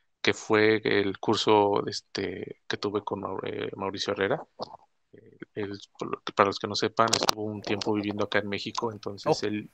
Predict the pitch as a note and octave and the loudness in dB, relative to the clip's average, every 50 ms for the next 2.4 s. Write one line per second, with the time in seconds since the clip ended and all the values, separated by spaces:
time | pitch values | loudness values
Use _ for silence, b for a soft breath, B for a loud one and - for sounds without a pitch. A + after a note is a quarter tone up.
0 | _ - A2+ A2 - G#2 G#2 - G#2+ - - A2+ A2 G#2 - - A2 G#2+ G#2 G2+ | _ -4 -4 -2 0 0 0 0 0 0 0 0 -2 -2 0 0 0 0 0 0
1 | G#2 F#2+ - - G#2+ - - - G#2+ A2 G#2+ G#2 A2 G#2 - - G#2 A2 E3 F3 | -2 -4 0 4 4 4 4 2 -4 -4 -2 2 2 2 2 4 2 2 2 2
2 | - - - - A#2+ - - | -2 -4 0 2 0 0 0